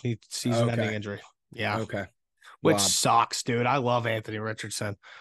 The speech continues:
Speaker 1: Uh, um,
Speaker 2: He'll be,
Speaker 1: this
Speaker 2: he'll
Speaker 1: a-,
Speaker 2: be back.
Speaker 1: this is a hard pick.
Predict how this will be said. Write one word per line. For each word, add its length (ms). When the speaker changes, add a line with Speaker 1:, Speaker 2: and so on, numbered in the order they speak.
Speaker 1:
Uh, 300
um, 600
Speaker 2:
He'll 120
be, 160
Speaker 1:
this 140
Speaker 2:
he'll 100
Speaker 1:
a-, 40
Speaker 2:
be 40
back. 320
Speaker 1:
this 140
is 40
a 60
hard 260
pick. 320